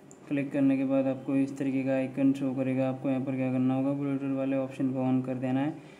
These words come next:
और इस पर click करना है। Click करने के बाद अपने Bluetooth headphone को on कर लेना है, ये देखिए।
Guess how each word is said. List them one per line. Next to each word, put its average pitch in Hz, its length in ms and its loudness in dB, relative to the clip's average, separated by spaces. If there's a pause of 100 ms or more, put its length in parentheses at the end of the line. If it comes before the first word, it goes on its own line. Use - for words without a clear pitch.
(240)
और 135 120 2
इस 131 100 -6
पर 135 120 -2
click 131 280 -4
करना 123 260 -2
है। 127 120 -2
Click 139 280 -2
करने 131 240 2
के 131 80 0
बाद 131 200 0
अपने 135 240 0
Bluetooth 135 460 0
headphone 131 420 0
को 131 140 0
on 127 220 4
कर 131 140 0
लेना 123 240 -2
है, 135 180 2
ये 131 80 0
देखिए। 131 360 0